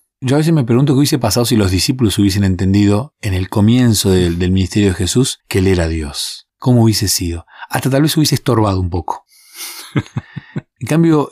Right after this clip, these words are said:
Speaker 1: ellos terminan de entender todo. Jesús se los termina de revelar todo sobre el final.
Speaker 2: Ujú.
Speaker 1: Y ellos ahí se dan cuenta que habían convivido con Dios durante un tiempo.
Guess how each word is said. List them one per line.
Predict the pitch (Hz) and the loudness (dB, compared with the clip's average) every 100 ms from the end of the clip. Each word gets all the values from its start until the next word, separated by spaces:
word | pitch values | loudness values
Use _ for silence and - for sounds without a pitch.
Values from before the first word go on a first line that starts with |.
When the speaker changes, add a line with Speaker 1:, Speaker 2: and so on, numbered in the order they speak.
| - | -4
Speaker 1:
ellos | 147 156 - | 0 0 0
terminan | 135 135 156 123 | 0 2 2 2
de | |
entender | 110 107 113 113 | 2 2 0 0
todo. | 131 139 127 - | 0 0 0 -6
Jesús | - 170 175 | -2 0 0
se | 120 | 0
los | 92 | 0
termina | 104 120 117 | 0 2 2
de | |
revelar | 101 98 101 | 2 2 2
todo | 101 131 | 0 -2
sobre | - 110 | 0 0
el | 95 | 0
final. | - 95 87 82 87 | 0 0 0 -2 -6
Speaker 2:
Ujú. | 90 120 131 _ _ _ | -10 -10 -12 _ _ _
Speaker 1:
Y | - 117 | -2 0
ellos | 123 117 | 2 0
ahí | 117 | -2
se | - | 0
dan | 101 | -2
cuenta | 90 110 104 | 0 0 0
que | 92 | 0
habían | 98 98 | 0 0
convivido | - 95 92 95 110 98 | -2 0 2 4 4 2
con | 82 90 | 0 -4
Dios | 85 82 71 - - - - _ | -4 -4 -6 -10 -10 -14 -18 _
durante | 98 90 85 85 | -2 -2 -2 -4
un | 85 | -4
tiempo. | - 76 80 | -6 -10 -12